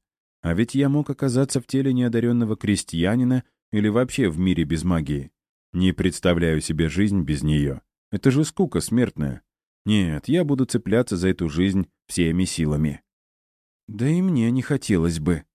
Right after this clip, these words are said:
но мы на острове смерти. Отсюда не выбираются». «Хватит панику разводить. Что-нибудь придумаем. Если моя семья на протяжении долгих лет отправляет пленников на этот остров,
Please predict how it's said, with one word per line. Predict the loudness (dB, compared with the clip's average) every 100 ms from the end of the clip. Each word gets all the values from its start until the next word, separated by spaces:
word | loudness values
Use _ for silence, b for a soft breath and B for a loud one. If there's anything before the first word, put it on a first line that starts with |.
| _ -6
но | -2 0
мы | 2 2
на | 0 -2
острове | -2 -2 -2 -2 -2
смерти. | -2 0 0 -2 -10 -10 _ _ -6
Отсюда | -4 -2 -2 0
не | 0
выбираются». | 0 0 0 0 0 -4 -4 -4 -4 _ _ _ _ _ _ _ -2
«Хватит | 0 0 -2 2
панику | 2 2 0 0
разводить. | 0 0 0 0 0 -4 -8 _ _
Что-нибудь | -16 -2 0 0 -2 -4 -6
придумаем. | -2 0 0 0 -2 -4 -10 _ _ _ _ _ _ _ -2
Если | 0 0 0
моя | 0 2 0
семья | 0 0 0 0
на | 0
протяжении | -2 -2 0 2 0
долгих | 0 0 0 -4 0
лет | 0 0
отправляет | -4 -2 0 0 -2
пленников | -2 -2 0 -2 -4 0
на | 0
этот | 0 -2
остров, | -2 0 -2 -2